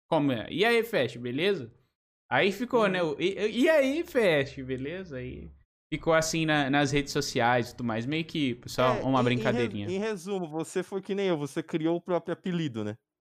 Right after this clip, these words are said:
Speaker 1: Basicamente.
Speaker 2: Basicamente.
Speaker 1: Basicamente.
Speaker 2: Legal, velho.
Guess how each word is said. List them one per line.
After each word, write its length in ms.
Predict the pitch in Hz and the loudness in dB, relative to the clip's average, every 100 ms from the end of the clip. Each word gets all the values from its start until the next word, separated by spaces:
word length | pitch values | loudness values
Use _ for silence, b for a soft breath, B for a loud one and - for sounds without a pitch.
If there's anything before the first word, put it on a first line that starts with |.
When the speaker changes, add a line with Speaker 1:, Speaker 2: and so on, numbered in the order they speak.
| _ _ - | _ _ 2
Speaker 1:
Basicamente. 540 | 139 135 - 208 123 120 | 2 2 -2 -2 -2 -2
Speaker 2:
Basicamente. 300 | 127 120 107 _ _ _ _ _ - | -4 -8 -10 _ _ _ _ _ -6
Speaker 1:
Basicamente. 460 | 120 120 180 160 | -4 -6 -8 -6
Speaker 2:
Legal, 240 | 117 139 127 | -4 -2 -4
velho. 300 | 110 110 | -6 -8